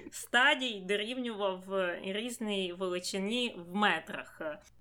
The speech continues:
І, ну, через це, звісно, існує велика невизначеність щодо, м, того, який стадій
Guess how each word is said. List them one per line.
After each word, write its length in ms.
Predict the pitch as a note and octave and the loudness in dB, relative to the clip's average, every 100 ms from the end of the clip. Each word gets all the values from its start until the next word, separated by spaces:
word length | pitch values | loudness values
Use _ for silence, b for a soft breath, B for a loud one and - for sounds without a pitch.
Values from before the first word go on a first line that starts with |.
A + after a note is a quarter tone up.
| - | -8
І, 340 | A#3 C4 C#4 A3 G#3+ | 0 2 2 0 -4
ну, 180 | G#3 G#3 | 0 0
через 280 | G#3 F#3+ - | 2 0 4
це, 240 | C4+ D#4+ | 4 4
звісно, 360 | G#3+ B3+ - G3+ | 2 -4 -2 0
існує 580 | F3+ - A#3+ A#3 F#3 E3 | 0 0 2 4 2 4
велика 400 | G#3+ B3 B3 F#3+ | 6 6 6 4
невизначеність 1040 | F3 G3 C#4+ C4+ A3+ G3 G3 F3+ F3 - | 4 4 4 4 0 2 0 0 0 0
щодо, 480 | - A3 G3+ F#3+ F3+ B B - - - - - - | 0 2 6 6 4 B B -20 -18 -16 -18 -12 -4
м, 160 | F3 E3+ | -4 4
того, 520 | C#4 D4 A3+ F3 - | 6 8 6 4 2
який 560 | F3 G3 C4 B3+ F#3 - | 0 2 4 2 0 -8
стадій 680 | - A#3+ C#4 B3+ C4 C4 | 0 6 6 4 -2 -6